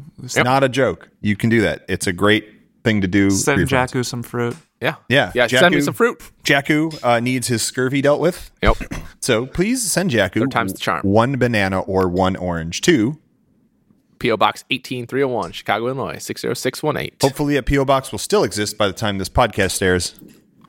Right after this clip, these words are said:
Speaker 1: because usps is not doing well.
Speaker 2: Well, we're gonna,
Speaker 1: We're
Speaker 2: when,
Speaker 1: gonna try and fix it.
Speaker 2: when this is done, I'm gonna have the, the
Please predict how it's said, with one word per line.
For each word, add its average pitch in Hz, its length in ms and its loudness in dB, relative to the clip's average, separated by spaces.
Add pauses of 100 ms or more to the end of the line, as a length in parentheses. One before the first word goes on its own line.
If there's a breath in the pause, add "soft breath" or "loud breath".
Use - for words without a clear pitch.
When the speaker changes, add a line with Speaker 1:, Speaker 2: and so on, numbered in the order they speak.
(300)
Speaker 1:
because 92 600 2 (440)
usps - 460 0
is 85 120 -2
not 90 200 2
doing 85 220 2
well. 78 280 0 (140)
Speaker 2:
Well, 139 120 6
we're 143 100 6
gonna, 127 460 2
Speaker 1:
We're 98 100 -4
Speaker 2:
when, 113 100 0
Speaker 1:
gonna 104 60 -2
try 117 140 4
and 104 100 0
fix 101 200 2
it. - 160 -6
Speaker 2:
when 120 180 -2
this 127 100 -6
is 107 140 -8
done, 139 260 4
I'm 104 100 -4
gonna 101 140 -2
have 107 240 -2
the, 98 420 -4
the 127 220 -4